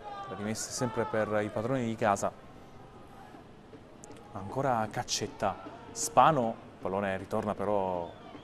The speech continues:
nuovamente per il numero quattro che le girisce dalle parti di Calaiò. Allora Cappello, Curro. Ora il pallone verso il numero dieci.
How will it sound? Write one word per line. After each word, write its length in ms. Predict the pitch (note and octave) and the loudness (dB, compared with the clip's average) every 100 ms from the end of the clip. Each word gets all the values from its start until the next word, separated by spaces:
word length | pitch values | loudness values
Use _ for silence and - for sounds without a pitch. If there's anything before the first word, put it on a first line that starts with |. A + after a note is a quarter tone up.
| - - | -18 -8
nuovamente 380 | G#2 G#2+ C3+ A#2+ | -2 0 0 0
per 140 | G#2+ | 0
il 80 | G#2+ | 0
numero 260 | A#2+ C3+ A2 | 2 4 4
quattro 240 | C3+ C3 | 4 4
che 80 | G#2+ | 2
le 80 | G#2+ | 2
girisce 340 | A2+ C#3+ A#2+ | 0 -2 0
dalle 160 | G#2 G#2 | 2 2
parti 260 | C#3 - | 0 -2
di 100 | A2 | -4
Calaiò. 520 | G#2 C3 A#2+ G#2 F2+ - - - - - - - - | -2 0 0 0 -2 -4 -14 -18 -20 -20 -20 -20 -8
Allora 680 | G#2+ A#2 A#2 G#2+ G2+ F#2+ D#2+ - - - - - - - - - - - - - - | 0 2 4 6 6 4 2 -6 -16 -16 -14 -16 -18 -20 -20 -20 -20 -20 -20 -18 -4
Cappello, 680 | - D#3 - C3 A2 G#2 F2+ - - - - - | 0 0 4 4 6 4 0 -4 -18 -20 -20 0
Curro. 520 | - E3+ B2 A2 F2+ - - - - - - - - - - - - - - - - - - - - - - - - - - - - - F#5+ F5+ F5 - - - - - - - - - - | 8 8 10 8 6 0 -16 -18 -18 -18 -18 -18 -20 -20 -18 -16 -16 -16 -18 -20 -20 -18 -16 -16 -16 -18 -20 -18 -16 -14 -16 -18 -18 -16 -16 -14 -16 -16 -18 -16 -14 -14 -14 -16 -18 -16 -12
Ora 80 | A2 | -8
il 80 | G2 | -6
pallone 280 | A2 A#2 A#2+ | -4 -2 -2
verso 340 | G#2+ - A#2 | -4 -4 -2
il 100 | A2 | 0
numero 320 | A2 B2+ B2 A2+ | 0 0 2 2
dieci. 400 | G#2+ G2+ - | 0 -2 -4